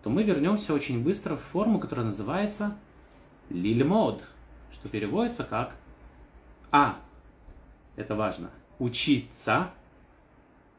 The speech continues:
чему-то где-то у кого-то, б, изучать что-либо. «Учить что-либо». То есть тут два залога, это тоже важный момент. А значит, от ш-,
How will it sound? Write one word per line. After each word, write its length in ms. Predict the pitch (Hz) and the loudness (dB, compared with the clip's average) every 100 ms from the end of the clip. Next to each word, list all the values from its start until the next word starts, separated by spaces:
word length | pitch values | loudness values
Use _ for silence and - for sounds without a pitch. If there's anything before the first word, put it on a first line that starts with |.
| _ - | _ -12
чему-то 520 | - 123 127 123 123 | -4 0 2 2 0
где-то 400 | 117 117 131 123 | 0 2 2 0
у 80 | 113 | -2
кого-то, 500 | 117 110 120 117 104 - _ - - - - | 0 0 0 -2 -10 -16 _ -20 -20 -20 -16
б, 460 | 98 104 113 147 - - - - - - - | -6 0 2 0 -4 -16 -20 -20 -20 -20 -2
изучать 600 | 123 117 117 143 143 143 - - | 0 2 2 4 2 0 -10 -20
что-либо. 540 | - - 117 90 - - - - - - - - _ _ - - - - | -12 -2 -2 -2 -6 -14 -18 -20 -20 -20 -20 -20 _ _ -20 -20 -20 -6
«Учить 500 | 113 - 127 143 - - | -4 0 0 0 -4 -18
что-либо». 640 | - - 131 110 92 - - - - - - - - - - - - - | -20 -6 0 2 0 -4 -16 -20 -20 -20 -20 -20 -20 -20 -20 -20 -20 -10
То 80 | 110 | -6
есть 120 | 101 | -4
тут 140 | 139 123 | -4 0
два 180 | 135 | 2
залога, 460 | 139 131 156 - - - - | 2 2 2 0 -6 -14 -16
это 160 | 107 | -12
тоже 180 | - 120 | -6 -4
важный 260 | 110 110 101 | -4 -4 -6
момент. 260 | 95 - - - - - - - - - - - - - | -8 -10 -18 -20 -20 -20 -20 -20 -20 -20 -20 -20 -20 -8
А 80 | 113 | -2
значит, 400 | 123 233 226 - | 2 2 2 -6
от 100 | - | -6
ш-, 120 | - | -10